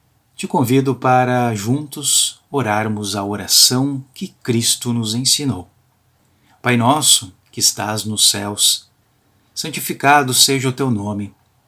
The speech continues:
Venha o teu reino. Seja feita a tua vontade, assim na terra como no céu. O pão nosso de cada dia nos dá hoje, e perdoa-nos as nossas dívidas,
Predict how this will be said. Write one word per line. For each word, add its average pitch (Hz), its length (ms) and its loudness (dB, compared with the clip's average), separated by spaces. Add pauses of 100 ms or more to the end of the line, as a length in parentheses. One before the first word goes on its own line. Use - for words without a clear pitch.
(240)
Venha 101 320 -6
o 104 40 -6
teu 110 180 -4
reino. 101 420 -6 (720)
Seja 110 280 -6
feita 131 460 -6
a - 20 -12
tua 147 320 -2
vontade, 123 840 -2 (400)
assim 151 300 4
na 156 120 -4
terra 127 420 -4
como 110 340 -4
no 101 100 -4
céu. - 380 0 (680)
O 107 80 -18
pão 95 200 -6
nosso 117 500 0
de 104 120 -8
cada 107 280 -2
dia 113 280 -2
nos 120 160 -2
dá 113 140 -6
hoje, 104 480 -6 (680)
e 120 60 -14
perdoa-nos 123 960 0
as 123 180 -2
nossas 107 600 -4
dívidas, 98 760 -2